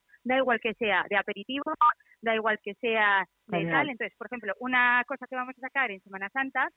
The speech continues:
Speaker 1: es, por ejemplo, una mesa con niños, ¿vale? O sea, vamos a poner en el
Speaker 2: Vale.
Speaker 1: suelo, eh, bueno, vamos a hacer unas cosas como en el suelo, tipo picnic,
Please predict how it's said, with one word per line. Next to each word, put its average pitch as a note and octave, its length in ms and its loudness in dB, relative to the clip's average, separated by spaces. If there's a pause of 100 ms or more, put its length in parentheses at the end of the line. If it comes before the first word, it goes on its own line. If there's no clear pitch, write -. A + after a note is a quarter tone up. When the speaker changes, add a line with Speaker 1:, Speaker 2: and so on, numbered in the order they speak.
(320)
Speaker 1:
es, C4+ 240 -2
por A3 140 -12
ejemplo, B3+ 380 -6
una B3+ 180 -2
mesa C4+ 300 -4
con G3+ 220 -6
niños, F3+ 340 -10
¿vale? A#3 340 2 (200)
O - 20 -14
sea, A3 160 2
vamos A#3 160 -4
a A#3+ 80 -4
poner B3 240 -2
en E3+ 140 8
el A#3 80 0
Speaker 2:
Vale. A#3+ 180 -4
Speaker 1:
suelo, B3 580 -2 (340)
eh, A#3+ 520 2
bueno, G3 180 -2
vamos G3+ 140 0
a - 20 -2
hacer A#3+ 140 -6
unas A#3 160 -6
cosas A#3+ 180 -2
como A#3+ 160 -4
en A3+ 60 0
el A3 80 -4
suelo, D4+ 380 2
tipo C#4 200 -4
picnic, D4+ 400 -2